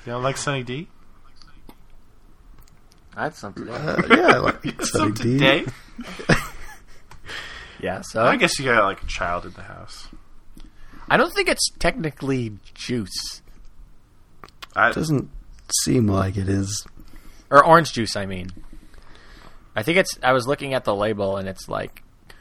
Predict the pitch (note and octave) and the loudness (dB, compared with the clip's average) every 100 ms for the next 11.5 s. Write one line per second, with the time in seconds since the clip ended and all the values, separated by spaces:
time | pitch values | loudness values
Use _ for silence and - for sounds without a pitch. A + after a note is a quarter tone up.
0 | - - - - - - G#2+ F3 F3+ - | -20 -20 -20 -18 -18 -4 4 6 6 0
1 | - - D3 D#3 D#3+ C3+ F#2+ - - - | -6 -2 0 2 2 0 -4 -10 -2 0
2 | D3+ - - - - - - - - - | 0 -4 -8 -8 -10 -14 -14 -10 -10 -10
3 | - - - - - - G#2+ - - - | -12 -14 -14 -10 -8 -6 -6 -6 -10 -12
4 | - - - - - - A#2 B2 A#2 - | -18 -20 -20 -20 -10 -2 2 2 2 -4
5 | - - - - - - - - - - | -6 -10 -10 -10 -14 -20 -20 -20 -16 -10
6 | - - - - - - - - - - | -10 -10 -14 -18 -20 -20 -20 -20 -20 -20
7 | - - - F#3+ - D#3+ D3+ D3 C3 B2+ | -14 -2 4 6 6 6 8 8 8 6
8 | B2 A#2 A#2+ A2+ G#2+ G#2+ A#2 - G#2+ G#2 | 4 6 8 8 4 0 -4 -14 -14 -8
9 | A2 B2 C#3+ D3+ D3+ D3 - A#2 G#2 G2+ | -4 -4 -6 -6 -6 -2 4 6 6 4
10 | G2 F#2+ G#2+ G2+ F#3+ A2 F#3+ G#3 A3 G3+ | 2 2 2 4 4 4 4 8 8 8
11 | A3+ C3+ G#2+ - - | 6 6 4 2 -6